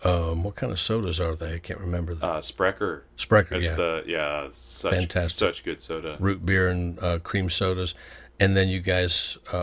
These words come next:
Speaker 1: offer also some delectable treats from Sweet Sixteen Bakery over here on the east side, right?
Speaker 2: Yes, they make some delicious stuff that we feature.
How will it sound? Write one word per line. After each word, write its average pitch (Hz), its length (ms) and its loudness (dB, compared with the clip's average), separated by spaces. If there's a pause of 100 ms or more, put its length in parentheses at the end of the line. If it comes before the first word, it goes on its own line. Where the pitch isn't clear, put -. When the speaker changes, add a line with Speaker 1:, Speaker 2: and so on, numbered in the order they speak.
Speaker 1:
offer 95 580 0
also 95 580 2
some 92 760 2
delectable 95 1040 0
treats 98 440 0
from 92 280 0
Sweet 101 320 0
Sixteen 95 480 4
Bakery 92 400 4
over 82 120 -4
here 87 160 4
on 85 80 2
the 82 80 -2
east 120 200 4
side, 78 200 0
right? 80 200 2
Speaker 2:
Yes, 92 560 2
they 82 100 -8
make 87 300 -8
some 73 400 -14
delicious 82 680 -4
stuff - 540 -6
that - 160 -10
we 76 80 -10
feature. 71 540 -10